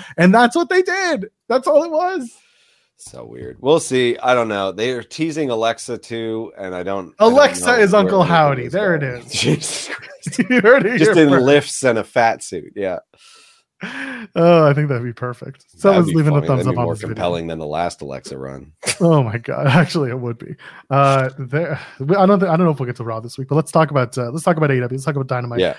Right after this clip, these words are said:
Speaker 2: yeah,
Speaker 1: Uh,
Speaker 2: lock
Speaker 1: do you wanna
Speaker 2: in.
Speaker 1: talk about what you, what you liked, or do you wanna, like, vault into
Speaker 2: What did I
Speaker 1: your
Speaker 2: love? I loved
Speaker 1: hot take?
Speaker 2: the Jericho and the Jobber segment. That was excellent. I really enjoyed that. The crowd was very hot for it and played along. Like,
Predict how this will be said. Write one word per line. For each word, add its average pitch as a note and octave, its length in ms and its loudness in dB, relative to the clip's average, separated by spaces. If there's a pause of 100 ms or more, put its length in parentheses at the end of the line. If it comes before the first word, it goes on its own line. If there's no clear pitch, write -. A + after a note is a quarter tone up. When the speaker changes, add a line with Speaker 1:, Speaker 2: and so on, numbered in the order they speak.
(140)
Speaker 2:
yeah, D#3+ 140 -2
Speaker 1:
Uh, C3+ 220 6
Speaker 2:
lock - 100 4
Speaker 1:
do C3+ 60 -2
you - 20 6
wanna E3 80 6
Speaker 2:
in. E3 40 4
Speaker 1:
talk F#3+ 80 8
about E3+ 160 6
what E3 120 2
you, E3+ 80 4 (180)
what C3+ 440 0
you D#3+ 60 0
liked, F3 340 2
or F3 80 -2
do D3+ 80 -2
you D#3 100 -2
wanna, D3 240 0
like, B2+ 220 0
vault C3+ 340 -4
into C3+ 160 0
Speaker 2:
What D3+ 80 8
did F3+ 80 6
I D3 120 8
Speaker 1:
your B2 80 2
Speaker 2:
love? D#3 280 6
I A#2+ 80 4
loved C3 300 4
Speaker 1:
hot G2+ 180 -4
take? - 100 -18
Speaker 2:
the A#2+ 100 0
Jericho A2+ 880 2
and G2+ 360 -6
the G2 120 -4
Jobber F#2 580 0
segment. C#2 480 -12
That A2+ 180 0
was F2 240 -6 (120)
excellent. E2+ 560 -6
I E2+ 80 -10
really G2+ 320 -2
enjoyed F#2 340 -4
that. F2+ 380 -2
The E2+ 220 -6
crowd G2 340 -2
was F2+ 100 -6
very F2 260 -6
hot D#2 320 -8
for E2 240 -8
it D2+ 80 -10
and D#2 80 -16
played D#2 220 -8
along. D2+ 600 -10
Like, C#2 440 -12